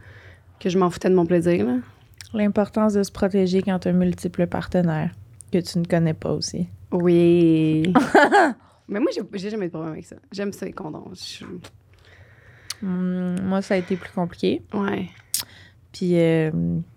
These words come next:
Speaker 2: ben, c'est ça, Chris, hein ? <laughs>
Speaker 1: Puis c'est,
Speaker 2: On
Speaker 1: ouais,
Speaker 2: apprend.
Speaker 1: ouais. On apprend, on apprend
Speaker 2: <laughs>
Speaker 1: de tous les jours.
Speaker 2: Hum, hum.
Speaker 1: OK, fait qu'on vous lit la gang.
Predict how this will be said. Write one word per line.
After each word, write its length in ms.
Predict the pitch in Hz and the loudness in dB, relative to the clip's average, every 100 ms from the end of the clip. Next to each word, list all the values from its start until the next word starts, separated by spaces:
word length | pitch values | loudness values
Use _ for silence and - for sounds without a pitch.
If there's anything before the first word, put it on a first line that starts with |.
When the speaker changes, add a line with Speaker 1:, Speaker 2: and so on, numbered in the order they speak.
| _ - | _ -4
Speaker 2:
ben, 160 | 160 165 | -2 0
c'est 100 | 233 | 0
ça, 180 | 247 294 | 0 0
Chris, 200 | - 294 330 | 0 -2 0
hein ? 120 | 339 - | -2 0
<laughs> 320 | 269 247 226 | 0 2 0
Speaker 1:
Puis 80 | 220 | -2
c'est, 340 | - - 196 - | -6 -6 -6 2
Speaker 2:
On 100 | 185 | 4
Speaker 1:
ouais, 100 | 196 | 6
Speaker 2:
apprend. 160 | 175 | 4
Speaker 1:
ouais. 80 | 196 - - - | 4 0 -4 0
On 120 | 277 185 | 2 4
apprend, 340 | 349 - 262 - 214 214 | 4 4 0 2 0 0
on 40 | |
apprend 380 | 214 208 226 226 - | -2 0 0 -2 -4
Speaker 2:
<laughs> 0 | 262 202 196 | -4 -2 -2
Speaker 1:
de 460 | 196 190 185 190 185 - | -2 -2 -2 -4 -8 -10
tous 80 | |
les 140 | 226 202 | -8 -6
jours. 260 | 180 - - - | -8 -10 -14 -10
Speaker 2:
Hum, 80 | 190 185 - | -8 -6 -4
hum. 260 | 185 170 170 | -4 -2 -2
Speaker 1:
OK, 140 | 339 - | -2 -2
fait 120 | 220 | -2
qu'on 160 | 208 240 | 0 2
vous 140 | 226 | 2
lit 220 | 240 285 339 | 4 4 4
la 160 | 226 220 | 4 2
gang. 800 | 220 262 269 277 285 285 294 | 4 4 4 4 4 4 4